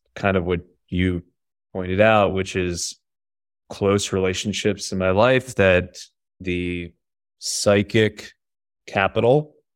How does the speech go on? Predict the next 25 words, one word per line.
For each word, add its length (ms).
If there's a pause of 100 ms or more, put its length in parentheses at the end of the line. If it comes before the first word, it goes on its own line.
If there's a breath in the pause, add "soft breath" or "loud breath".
(560)
and 100
the 40
emotional 480
capital 480
was 160
tied 460
to 720 (240)
accomplishments. 920 (440)
In 100
other 160
words, 560
it 160 (760)
conditional 960 (360)
relationships 760
based 320
on 380
performance 680
in 100
the 100
classroom 600
or 100
on 100
the 60
field 580
or 240